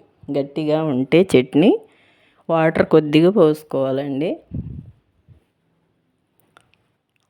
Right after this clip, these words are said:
అలాగే మనం కోసుకున్న ఉల్లిపాయ ముక్కలను కూడా ఒక రెండు సార్లు మిక్సీకి వేసుకొని తిప్పుకోవాలండి.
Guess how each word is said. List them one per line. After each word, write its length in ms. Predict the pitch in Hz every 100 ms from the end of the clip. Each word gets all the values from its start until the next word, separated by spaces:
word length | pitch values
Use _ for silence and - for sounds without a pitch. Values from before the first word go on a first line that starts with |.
| 165
అలాగే 360 | 151 147 175 370 311
మనం 200 | 160 151 147
కోసుకున్న 500 | 147 147 - 139 139 208 320
ఉల్లిపాయ 360 | 170 151 151 143 143
ముక్కలను 400 | 135 139 139 139
కూడా 240 | 135 139 185 294 156
ఒక 200 | 143 135
రెండు 240 | 135 135 131
సార్లు 400 | 165 143 143 180 208
మిక్సీకి 560 | 147 - 151 139 151 208 170
వేసుకొని 520 | 143 143 - 147 196 -
తిప్పుకోవాలండి. 880 | 156 - - 127 127 - - -